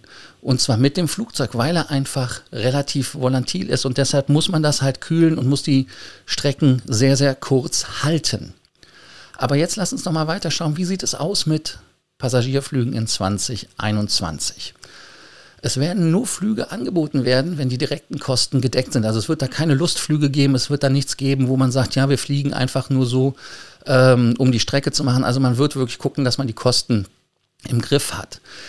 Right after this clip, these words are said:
Drehkreuze werden gestärkt. Also Drehkreuze sind Frankfurt, Paris, London, Amsterdam, um euch mal ein Beispiel zu nennen. Und damit ihr das mal so einfach wisst, <laughs> wie viele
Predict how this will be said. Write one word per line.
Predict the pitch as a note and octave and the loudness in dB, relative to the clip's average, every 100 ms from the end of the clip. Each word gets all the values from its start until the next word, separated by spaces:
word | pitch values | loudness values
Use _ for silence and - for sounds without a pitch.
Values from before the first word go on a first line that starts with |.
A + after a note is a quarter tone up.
| - - | -8 0
Drehkreuze | - - - B2+ - A2+ | 2 2 2 2 2 -2
werden | - G#2 | -4 -4
gestärkt. | G#2 - - D#2 D2 - | -4 -4 -2 -4 -6 -4
Also | A#2+ A#2 G#2 | 0 0 -2
Drehkreuze | - C#3+ C3+ - A#2+ - A2 | -2 -2 -2 2 2 2 -2
sind | A2+ A2 | -2 -4
Frankfurt, | - - A2 - - E2 - | -8 -4 -4 -4 -8 -8 -10
Paris, | - B2+ A2+ B2 A2 G2+ - - - - - - | -6 -4 -2 -4 -4 -4 -6 -8 -18 -20 -20 -2
London, | G2+ A#2 C3+ B2+ G#2+ F#2+ E2+ - _ | 2 4 4 6 4 2 -6 -14 _
Amsterdam, | C3 D3+ - F#2 F2+ | -2 0 0 -2 -4
um | A#2 A2+ | 0 0
euch | G2+ | 0
mal | A2 | 0
ein | G#2+ | 0
Beispiel | F#2+ A2 - A#2 A2 | 0 -2 -2 -2 0
zu | - A#2+ | 0 2
nennen. | A#2 F#2+ F2 - - - - - - _ _ | 2 2 -2 -12 -20 -20 -20 -20 -20 _ _
Und | C3 B2 | -4 2
damit | B2 C#3 | 2 2
ihr | C#3+ | 0
das | A#2 C3 | 0 0
mal | A2+ | -2
so | A2 | 0
einfach | A2+ - A2 | -2 -2 -2
wisst, | A2 A#2+ C3 - - - B2 | 2 2 2 -2 -4 -2 0
<laughs> | G2+ C3 | 0 0
wie | A#2 | 0
viele | - | -2